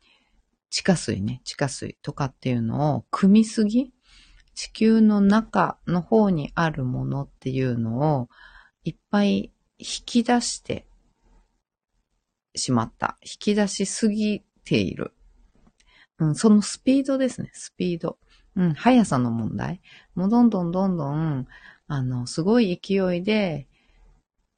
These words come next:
水を汲んだり、石油を出し-、あの、引いたりっていうの？うん、取ったりしたことによって、地球の中、内圧が、うん、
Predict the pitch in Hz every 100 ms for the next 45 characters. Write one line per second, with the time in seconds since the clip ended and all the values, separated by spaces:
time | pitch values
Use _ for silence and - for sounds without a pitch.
0 | - - - - 165 151 160 156 151 -
1 | 160 151 147 143 123 127 - 143 - 151
2 | 147 143 143 147 147 - - - 127 127
3 | 127 - 143 - 170 151 156 151 113 -
4 | 110 127 247 - 254 - 175 135 135 151
5 | 160 143 _ 135 120 123 - _ - _
6 | _ _ - - - 190 202 196 220 220
7 | 175 147 139 _ - 175 151 - - -
8 | 214 214 208 208 208 233 202 131 - -
9 | _ _ _ _ _ _ _ _ _ -
10 | - 170 214 - 180 - _ - 170 196
11 | 220 220 220 - 202 208 202 131 127 _
12 | - - _ _ _ 156 151 135 131 123
13 | 123 -